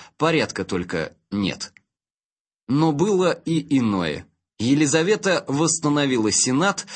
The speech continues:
и придала ему полномочия, которых он не имел даже при её отце. Сенат сделал немало для наведения порядка в министерствах, коллегиях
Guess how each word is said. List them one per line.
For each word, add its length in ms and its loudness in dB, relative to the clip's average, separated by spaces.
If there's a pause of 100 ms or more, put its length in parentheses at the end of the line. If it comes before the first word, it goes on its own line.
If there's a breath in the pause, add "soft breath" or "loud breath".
(100)
и 80 2
придала 480 2
ему 480 0
полномочия, 800 0
которых 640 -2
он 280 0
не 180 2
имел 400 0
даже 400 0
при 180 -2
её 300 0
отце. 480 -4 (460)
Сенат 640 0
сделал 540 2
немало 600 2
для 200 -2
наведения 560 0
порядка 600 0 (120)
в 120 -2
министерствах, 880 0
коллегиях 640 0